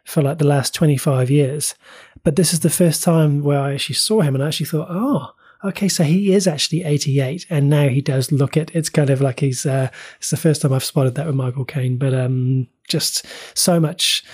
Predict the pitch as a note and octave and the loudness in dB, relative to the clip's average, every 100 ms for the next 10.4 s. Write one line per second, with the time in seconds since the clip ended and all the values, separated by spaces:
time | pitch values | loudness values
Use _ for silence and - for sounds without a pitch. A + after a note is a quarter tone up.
0 | - - F3+ D#3+ D#3 D3+ C#3 C3 D#3 C#3 | -18 -2 0 2 2 2 2 2 0 2
1 | C3 C3 B2+ G3+ G#3 D3 C#3 C3+ C3 C3 | 4 2 2 -2 -4 0 0 0 2 2
2 | C3 C3 B2+ B2+ _ D#3 - - - _ | 2 0 -2 -4 _ -4 -2 -2 -6 _
3 | - C#3+ F#3+ _ _ _ _ _ _ _ | -2 -2 -2 _ _ _ _ _ _ _
4 | _ _ - E3+ D3 F3+ C3 C#3+ - _ | _ _ -4 0 0 0 -2 -4 -10 _
5 | _ _ _ D#3 D3 C#3 E3+ E3+ D3+ D#3 | _ _ _ 0 2 2 2 2 2 2
6 | D3 D3+ - D#3+ D#3+ C#3+ C#3+ - D#3 C#3+ | 4 2 0 0 2 2 2 2 2 2
7 | C#3+ D3+ D3 C#3+ - F3 F3 D3 C#3+ C#3 | 2 2 4 0 2 2 2 2 0 0
8 | C#3 - D#3 - - D#3+ D3 B2+ D#3 D3 | -2 -2 -6 -6 -2 0 2 2 0 0
9 | - C#3+ C#3+ D3+ D3 - D3 C#3+ C#3+ E3+ | 0 2 2 0 -2 0 2 2 2 2
10 | D3+ C#3+ D3+ C3 | 0 2 0 -2